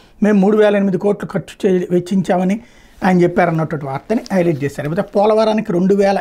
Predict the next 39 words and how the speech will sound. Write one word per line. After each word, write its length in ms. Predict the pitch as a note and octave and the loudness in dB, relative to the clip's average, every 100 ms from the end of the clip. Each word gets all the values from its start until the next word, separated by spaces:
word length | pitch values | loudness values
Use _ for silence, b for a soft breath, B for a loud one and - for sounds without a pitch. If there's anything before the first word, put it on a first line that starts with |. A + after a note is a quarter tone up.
| - | -4
ఎనిమిది 280 | F3+ F#3+ F#3 | -2 0 0
వందల 320 | F#3 F#3 F3 | 0 2 0
కోట్లు 460 | E3+ F#3+ G3+ - F#3+ | -2 -2 -2 -2 -2
విడుదల 220 | F3 F#3+ | 0 0
చేసిన 280 | F3+ F3 F3 | 0 0 -4
కేంద్రం, 340 | F3+ F#3 A3+ B B B B B | -2 0 -2 B B B B B
ఎన్డీఏ 300 | F#3 G#3 A#3 | 0 2 2
త్రీ 200 | A3+ G#3 | 2 0
పాయింట్ 360 | G#3 A3+ G#3 F#3 | 0 0 0 -2
ఓలో 220 | F#3 G3+ | 0 2
వేగంగా 400 | F3 F3+ G3+ G3+ | 2 2 2 0
సానుకూల 420 | F#3+ F#3 G3 G#3 | 0 -2 0 0
నిర్ణయం, 240 | G3 G3 A3 | 0 0 0
పోలవరం 420 | - F#3+ G3 G3 | 0 2 2 0
ప్రాజెక్టుకు 440 | - F#3+ F#3 - | 0 0 -2 -6
సంబంధించి 320 | - F#3+ F#3 - | -4 -2 -2 -2
కేంద్ర 240 | F#3+ F#3+ | -2 -2
ప్రభుత్వం 340 | F#3+ G3 - F3 | -2 -4 -4 -6
సోమవారం 420 | G3 F#3+ F#3+ E3+ | -2 0 0 -2
శుభవార్త 460 | F#3+ F3 G3+ G3+ G#3 | -2 0 0 0 -4
వినిపించింది. 440 | F#3 F#3 G3+ - B B B B B - | -2 -2 -2 -4 B B B B B -2
రెండు 180 | F#3+ A3+ | 2 4
వేల 180 | B3 A3+ | 4 2
ఎనిమిది 200 | A3 G#3+ | 2 0
వందల 180 | G#3 G3+ | 0 0
కోట్ల 340 | G#3 G3+ G#3+ | 0 0 0
నిధులు 260 | F3+ G3 G3 | 0 2 2
విడుదల 200 | F#3 F#3+ | 2 2
చేసింది. 380 | F3 E3+ D#3+ | 0 0 0
ఏ 120 | D#3+ G#3 | 0 2
పద్దు 240 | G#3+ F3+ | 0 0
కింద 200 | G3+ G3 | 0 0
ఈ 100 | F3+ | 0
మొత్తాన్ని 400 | F3 E3+ G3+ F#3 | 0 -2 -2 0
విడుదల 220 | F3 F3 | 0 0
చేసిందో 280 | F3 F3 G3 | 0 -2 -4
స్పష్టమైన 420 | - F#3 - G#3 | -2 -6 -2 -2
సమాచారం 480 | - F3 F#3+ G3 F3+ | -2 -2 -2 -2 0
రాలేదు. 300 | F3+ F3+ | 0 0